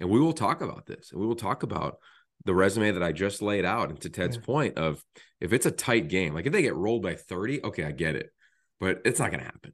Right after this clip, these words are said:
Speaker 1: If this is a close game and another tight one at the end.
Speaker 2: Yeah. And I would say the same thing, in my view, T C U is the same boat.
Speaker 1: Agreed.
Speaker 2: T C U should not lose its place by losing in its conference championship game, if that's its only loss this year.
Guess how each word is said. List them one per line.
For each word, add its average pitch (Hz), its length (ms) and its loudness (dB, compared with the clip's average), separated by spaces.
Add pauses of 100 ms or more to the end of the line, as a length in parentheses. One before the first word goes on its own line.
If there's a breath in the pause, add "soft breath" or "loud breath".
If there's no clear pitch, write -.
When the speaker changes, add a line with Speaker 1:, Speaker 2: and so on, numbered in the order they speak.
(140)
Speaker 1:
If 90 120 0
this 156 180 4
is 131 80 -2
a 92 60 0
close 113 360 -2
game 90 360 -2
and 82 100 -4
another 85 300 -2
tight 87 260 -2
one 82 140 -2
at 78 80 -6
the 78 180 -4
end. 76 220 -4
Speaker 2:
Yeah. - 100 -12 (420)
And 123 120 0
I 127 80 2
would 165 100 4
say 160 140 4
the 127 80 0
same 156 320 2
thing, 123 420 0
in 120 100 -4
my 113 200 2
view, 120 280 -4
T 180 140 0
C 147 180 0
U 220 120 0
is 277 80 -2
the - 80 -6
same 175 260 2
boat. 311 220 -2 (420)
Speaker 1:
Agreed. 113 200 2
Speaker 2:
T 80 60 4
C 160 100 0
U 156 100 0
should 120 240 -2
not 123 260 0
lose 123 540 0
its 143 160 -6
place - 760 0 (380)
by 110 120 -2
losing 117 600 0 (220)
in 117 100 -4
its 98 120 -10
conference 113 380 -6
championship 127 460 -4
game, 110 300 -2 (240 loud breath)
if 123 160 2
that's 135 260 0
its 123 160 0
only 123 300 0
loss 104 340 -6
this 104 240 -10
year. 98 200 -14